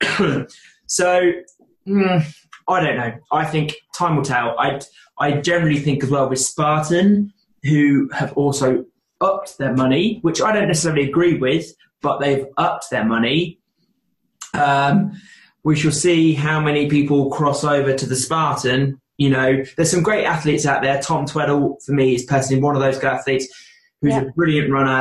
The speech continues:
Speaker 1: a brilliant obstacle course racer, but shies away from Spartan because it's not his style of training, uh, racing, whereas Tough Mudder suited him. Is he now gonna come into Spartan and have to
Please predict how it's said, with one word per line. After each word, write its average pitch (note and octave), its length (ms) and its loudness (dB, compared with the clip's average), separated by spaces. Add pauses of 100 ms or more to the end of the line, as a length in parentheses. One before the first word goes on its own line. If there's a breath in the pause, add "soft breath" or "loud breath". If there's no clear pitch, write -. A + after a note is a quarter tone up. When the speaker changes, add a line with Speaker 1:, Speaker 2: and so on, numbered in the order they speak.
(100)
Speaker 1:
a B2+ 140 -10
brilliant D#3 280 0
obstacle - 340 -4
course C3+ 260 0
racer, B2+ 280 0 (260 loud breath)
but C3+ 100 0
shies D#3 360 0
away D3 180 0
from C#3 140 -4
Spartan C#3 480 -4
because B2+ 200 -10
it's - 120 -10
not - 180 -2
his B2+ 160 -2
style B2 240 -4
of - 60 -12
training, A#2+ 380 -6 (260)
uh, C3 180 0
racing, - 500 -4 (200)
whereas C3+ 320 0
Tough D#3+ 240 -4
Mudder C#3 160 0
suited G3 340 -2
him. G#2 200 -10 (380)
Is D#3+ 200 0
he E3 240 4
now D3 300 0
gonna C#3+ 280 0
come C#3 460 -4
into E3 280 0
Spartan B2+ 600 -2
and B2+ 140 2
have C3+ 180 -4
to - 160 -4